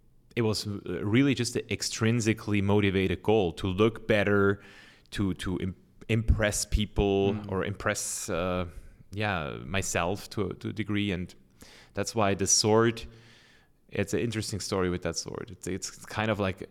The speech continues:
Speaker 1: I, I got it, but then I was also like, "Oh shit, what's now? What's
Speaker 2: Mm,
Speaker 1: next?"
Speaker 2: what's next?
Speaker 1: <laughs>
Speaker 2: Yeah.
Speaker 1: Yeah, what's next? <laughs> Yeah.
Speaker 2: I, I, I said this a couple times before. It's like the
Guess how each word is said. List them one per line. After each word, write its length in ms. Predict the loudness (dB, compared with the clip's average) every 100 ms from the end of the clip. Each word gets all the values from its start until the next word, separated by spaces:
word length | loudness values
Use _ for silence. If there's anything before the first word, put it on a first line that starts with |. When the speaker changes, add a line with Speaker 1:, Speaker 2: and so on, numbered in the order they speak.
| -4
Speaker 1:
I, 160 | -4 -2
I 100 | -2
got 280 | 0 2 4
it, 240 | 4 2
but 120 | -2 -2
then 160 | -2
I 60 | -2
was 160 | -2
also 240 | -4 -4 -4
like, 180 | -6 -4
"Oh 200 | -6 -6
shit, 440 | -8 -6 -6 -6 -10
what's 260 | -10 -8
now? 280 | -8 -8 -8
What's 200 | -6 -4 -2
Speaker 2:
Mm, 40 | -2
Speaker 1:
next?" 260 | -2 -4
Speaker 2:
what's 200 | -2 -2
next? 320 | -2 -4 -4 -4
Speaker 1:
<laughs> 60 |
Speaker 2:
Yeah. 0 | -2 -2 0
Speaker 1:
Yeah, 60 |
what's 200 | -2 0
next? 380 | -2 -2 -4 -8
<laughs> 0 |
Yeah. 220 | -4 -4 -4 -10 -12 -6
Speaker 2:
I, 80 | -2 -2 0
I, 200 | 0 2
I 80 | 0
said 220 | 2 2
this 160 | 2 -2
a 40 |
couple 280 | -2 -2 -2
times 400 | -2 -2 -4 -6
before. 320 | -8 -4 -2
It's 100 | -2
like 160 | -4 -4
the 120 | -4